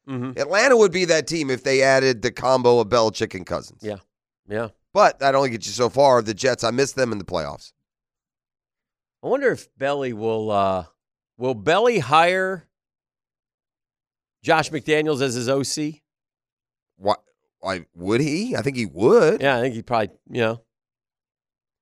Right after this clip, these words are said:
Speaker 1: He seems to have a good rapport with Belly and does well as the O C in
Speaker 2: And
Speaker 1: New
Speaker 2: he,
Speaker 1: England.
Speaker 2: and does not do well when he goes and coaches.
Speaker 1: Mm-mm. Not as a head coach.
Speaker 2: Yeah.
Speaker 1: He's, I guess he's prickly or whatever. I mean,
Speaker 2: Is he?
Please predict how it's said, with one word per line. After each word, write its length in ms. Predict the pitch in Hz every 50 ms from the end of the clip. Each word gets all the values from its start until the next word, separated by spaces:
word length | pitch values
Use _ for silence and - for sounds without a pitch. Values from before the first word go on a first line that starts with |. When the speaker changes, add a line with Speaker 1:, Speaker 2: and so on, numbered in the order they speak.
| _ _ _
Speaker 1:
He 80 | -
seems 260 | 170 - - 381 269 -
to 80 | - 170
have 120 | 160 139
a 40 | 131
good 280 | 107 139 147 135 107 - _ _ _ _ _ _ _ _ _ _ -
rapport 360 | 131 - - - 156 165 151
with 140 | 147 127 87
Belly 300 | 120 117 123 139 143 135
and 80 | 127
does 200 | 131 131 131 107
well 220 | 104 123 131 139 139
as 120 | 127 101
the 120 | 131 127
O 80 | 135 135
C 220 | 123 - - 147
in 80 | 139 131
Speaker 2:
And 80 | - 135
Speaker 1:
New 40 |
Speaker 2:
he, 60 | - -
Speaker 1:
England. 220 | 175 110 110 104
Speaker 2:
and 80 | 101 90
does 180 | 110 107 95
not 460 | 107 127 135 139 - - 123 123 117
do 160 | 104 135 143 135
well 240 | 127 131 135 139
when 120 | 139 139 135
he 60 | 135
goes 220 | 123 135 135 127
and 100 | 139 135
coaches. 440 | 117 135 131 120 120 131 120 107 95
Speaker 1:
Mm-mm. 40 | - _ _ _
Not 160 | - 123 123
as 80 | 123 113
a 40 | 104
head 160 | 110 123 120
coach. 300 | - 101 90 87 - -
Speaker 2:
Yeah. 220 | 107 101 92 92 101 _ _ _ _
Speaker 1:
He's, 140 | - 107 -
I 100 | 127 131
guess 160 | 170 226 226
he's 160 | - - -
prickly 540 | - _ _ _ - 127 123 - 131 127 123
or 120 | 110 98 92
whatever. 360 | 92 95 101 107 95 90 85
I 60 | 85
mean, 160 | 82 101 113
Speaker 2:
Is 120 | 131 143 135
he? 240 | 160 156 151 156